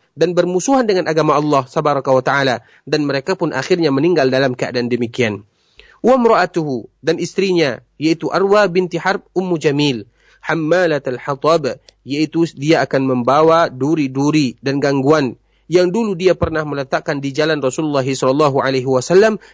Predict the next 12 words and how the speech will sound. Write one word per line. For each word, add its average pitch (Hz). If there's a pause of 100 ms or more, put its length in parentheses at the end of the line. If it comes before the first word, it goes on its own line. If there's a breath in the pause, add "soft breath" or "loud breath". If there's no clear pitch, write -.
karena 170
saking 175
memusuhi 151
Rasulullah 151
sallallahu 135
alaihi 123
wasallam. 117 (400 loud breath)
"Fi 247
jidiha," 151
yaitu 156
di 139
dalam 147